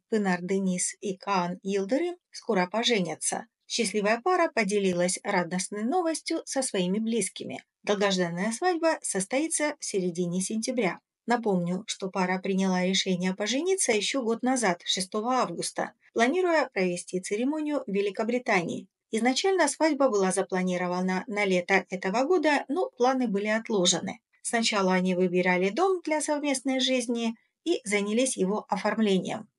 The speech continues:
Пынар Тенис, уставшая после трех сезонов сериала «Приговор», отказалась от всех предложений на этот сезон.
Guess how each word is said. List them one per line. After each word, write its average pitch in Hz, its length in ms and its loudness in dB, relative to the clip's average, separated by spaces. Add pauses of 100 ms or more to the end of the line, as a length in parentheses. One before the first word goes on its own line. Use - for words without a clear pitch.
(140)
Пынар 196 320 2
Тенис, 370 480 0
уставшая 190 680 0
после 196 300 -4
трех 190 260 -2
сезонов 185 520 0
сериала 185 440 4
«Приговор», 302 460 2 (160)
отказалась 277 640 2
от 196 200 -8
всех 185 280 -2
предложений 302 760 0
на 185 220 2
этот 190 240 -2
сезон. 208 420 0